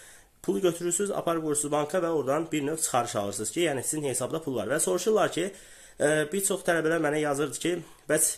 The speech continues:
biz orada necə yazırıq kağızın üzərinə, səfirliyə təqdim olmaqla bağlı. Hər bir bankın əslində özündə, e, səfirlik sənəd vermək üçün bir şablonu var, yəni ondan narahat olmayın. Mən Kapital Bankda elədim, amma deyilənə görə Express Bankda və sair digər hissələrdə daha yaxşıdır.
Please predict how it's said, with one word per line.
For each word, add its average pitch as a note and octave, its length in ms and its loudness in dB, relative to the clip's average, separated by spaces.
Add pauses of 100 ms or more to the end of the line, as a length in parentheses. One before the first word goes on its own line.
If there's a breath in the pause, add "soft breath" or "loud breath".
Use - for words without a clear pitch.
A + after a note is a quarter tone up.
biz E3+ 120 0
orada D#3 220 2
necə D#3 260 0
yazırıq A#2 500 -2
kağızın A#2+ 360 -2
üzərinə, A#2 400 0
səfirliyə C#3+ 400 0
təqdim B2+ 280 -2
olmaqla B2 440 -2
bağlı. B2+ 260 -2 (560 loud breath)
Hər G#3+ 220 6
bir F#3 180 0
bankın F3 560 2
əslində D#3 480 2 (140)
özündə, D3+ 360 -2 (220)
e, C#3 160 0 (140)
səfirlik F3+ 580 2 (140)
sənəd D#3+ 340 4
vermək D#3+ 320 2
üçün F#3+ 240 -2
bir F3 120 2
şablonu D3+ 460 2
var, E3 140 2
yəni D3+ 200 0
ondan D3+ 300 0
narahat C#3+ 340 -2
olmayın. C#3 320 0 (340 loud breath)
Mən F#3 160 4
Kapital F3 340 2
Bankda D#3 260 2
elədim, D3+ 260 2
amma F3 200 2
deyilənə E3 380 0
görə D#3 180 -2
Express D#3 360 -2
Bankda C#3+ 320 0
və C3+ 80 2
sair C#3+ 260 0
digər C3+ 220 -2
hissələrdə C3 440 -2
daha C#3+ 160 2
yaxşıdır. C#3+ 440 -4